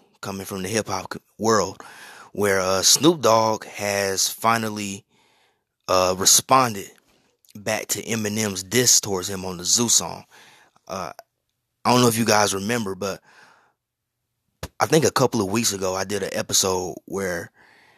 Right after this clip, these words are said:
Eminem had surprisingly dropped a new album called Music to Be Murdered By, Side B.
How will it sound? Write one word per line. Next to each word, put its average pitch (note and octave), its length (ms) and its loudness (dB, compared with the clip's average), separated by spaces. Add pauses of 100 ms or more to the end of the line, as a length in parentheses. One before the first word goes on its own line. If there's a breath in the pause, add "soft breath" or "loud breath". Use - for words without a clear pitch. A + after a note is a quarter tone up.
(240 soft breath)
Eminem A#2 540 2
had G#2 240 0
surprisingly G#2+ 680 0
dropped G2 300 -2
a F#2+ 40 -10
new G2+ 200 -6
album F2 360 -4
called F2+ 280 -8
Music G2 300 -6
to G#2 120 -6
Be F2+ 140 -14
Murdered F#2 400 -4
By, F2 240 -8
Side F#2+ 420 -2
B. F#2+ 240 -8